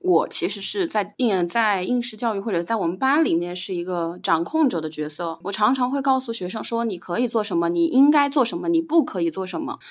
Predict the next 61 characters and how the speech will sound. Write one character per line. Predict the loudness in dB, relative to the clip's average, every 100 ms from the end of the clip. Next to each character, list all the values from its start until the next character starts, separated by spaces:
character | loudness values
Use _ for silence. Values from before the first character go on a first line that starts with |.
| -20
所 | -8 -4
以 | -2 -2 -2
最 | 0
后 | 2
导 | 2 0
致 | 0
的 | -4
结 | -4 -4
果 | -4
就 | -6 -6
是 | -4 -4
我 | -6
发 | -6 -6
现 | -4
他 | -4 -4
们 |
的 | -6
自 | -2 -2
主， | -4 -8 -12 -10
自 | 2 4
主 | 4
能 | 0 -2
力 | -6
非 | -8 -8
常 | -6 -8
的 | -10
差， | -4 -4 -4
我 | -4
需 | -2 4
要 | 6 6 2
一 | -4
遍 | 2 6 6
又 | 6 4
一 | 2
遍 | 0
的 | -4
提 | -4
醒 | -4 -6
他 | -6
们， | -6 -4
如 | 0
果 | 2 2
教 | 2 0
室 | -2
里 | -4
面 | -4
没 | -4
有 | -2
我 | -4
的 | -6
存 | -8 -6 -4
在， | -2 -4 -6
他 | -6
们 | -4
又 | -4
开 | -4 -6
始 | -6
一 | -8
团 | -6 -4
乱 | -4 -2
麻， | -4